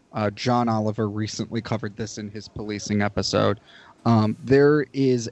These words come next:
a guy out there who has designed a psychological doctrine called Killology, and he is training cops in this, and he is,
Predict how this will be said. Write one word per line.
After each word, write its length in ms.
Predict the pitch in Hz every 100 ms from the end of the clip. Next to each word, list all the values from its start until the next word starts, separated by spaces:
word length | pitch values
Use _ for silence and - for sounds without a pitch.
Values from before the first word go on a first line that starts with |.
| 123
a 160 | 120
guy 380 | 117 120 127 135
out 260 | 113 117 113
there 200 | 120 113
who 240 | 107 120
has 160 | 113 104
designed 680 | - 110 104 123 135 131 123 -
a 360 | 117 113 110 107 - _ _
psychological 920 | - - 233 170 165 170 147 139 139
doctrine 640 | 117 139 131 - 120 113 107
called 340 | 127 120 117
Killology, 800 | - 190 165 147 131 117 117 107 -
and 120 | 120
he 260 | 113 180 196
is 100 | 165
training 640 | - - 147 143 139 127 - - _
cops 480 | - 127 117 - - -
in 200 | 123 110
this, 320 | 107 104 -
and 220 | 123 113 107
he 420 | - 143 151 147 - - _ -
is, 400 | 135 131 120